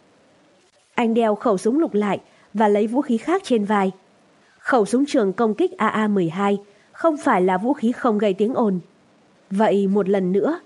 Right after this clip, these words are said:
đã đến lúc kết thúc sự yên lặng đó. Anh lùi lại ba bước và chĩa nòng súng vào chốt cửa bị khóa chặt.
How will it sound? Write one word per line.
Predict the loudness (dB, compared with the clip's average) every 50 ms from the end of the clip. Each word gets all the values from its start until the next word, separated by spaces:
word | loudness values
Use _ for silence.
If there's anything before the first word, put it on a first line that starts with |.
| _ _ _ _ _
đã | -2 0 2
đến | 2 2 2 2
lúc | 2 0 0 -2 -4 -2
kết | -2 -2 -2 0
thúc | -2 -2 -2 -2
sự | 0 -2 0 0
yên | 2 0 0 0
lặng | -2 -2 -2
đó. | -2 -2 0 -2 -2 -4 -6 -10 _ _ _ _ _ _ _ _ _ _ _ _ _ _ _ _ _ _ _ _ _ _
Anh | 0 2 2 2 2 2
lùi | 2 2 2 2
lại | 2 0 0 -2 0
ba | 0 0 0 0
bước | 0 0 0 0 -2 -4 -10 _ _ _ _ _ _
và | -2 0 0 0 0
chĩa | 0 0 2 2
nòng | 2 2 0 -2
súng | -2 -2 -2 0 0 0
vào | 0 0 0 0
chốt | 0 -2 -2 -2 0
cửa | 0 0 0
bị | 0 -2
khóa | -2 -2 -4 -4 -4
chặt. | -4 -4 -6 -6 -6